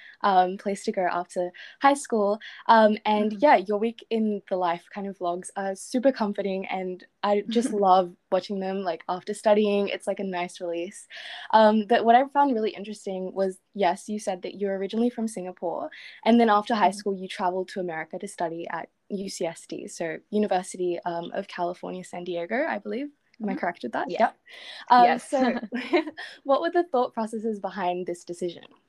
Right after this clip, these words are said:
Speaker 1: for you?
Speaker 2: Um, so like I mentioned, I had attended an American school growing up. Um, and while many of the s-, kids who graduate from my school ended up going to places like the U K, Canada, Australia, and other countries,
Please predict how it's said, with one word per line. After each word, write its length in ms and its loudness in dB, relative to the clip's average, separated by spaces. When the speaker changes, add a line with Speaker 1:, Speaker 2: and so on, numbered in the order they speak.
Speaker 1:
for 100 -8
you? 220 -10
Speaker 2:
Um, 360 2
so 340 6
like 280 2
I 100 0
mentioned, 680 -4
I 60 -6
had 120 6
attended 420 -2
an 100 -4
American 340 -4
school 180 -6
growing 320 0
up. 180 -6
Um, 340 -2
and 140 -4
while 180 2
many 560 -4
of 240 -4
the 60 -2
s-, 240 -10
kids 240 -4
who 80 -8
graduate 420 -2
from 160 -10
my 120 -8
school 280 -6
ended 220 -8
up 120 -4
going 260 -10
to 100 -14
places 440 -10
like 320 -8
the 100 -10
U 180 -8
K, 500 -2
Canada, 640 -6
Australia, 480 -4
and 120 -12
other 200 -8
countries, 680 -10